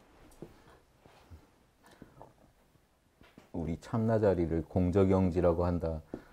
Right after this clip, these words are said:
하는 거는 잘 아실 거고요. 수신결에,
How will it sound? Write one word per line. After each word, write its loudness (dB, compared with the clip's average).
하는 -8
거는 -6
잘 -2
아실 -2
거고요. -6
수신결에, 4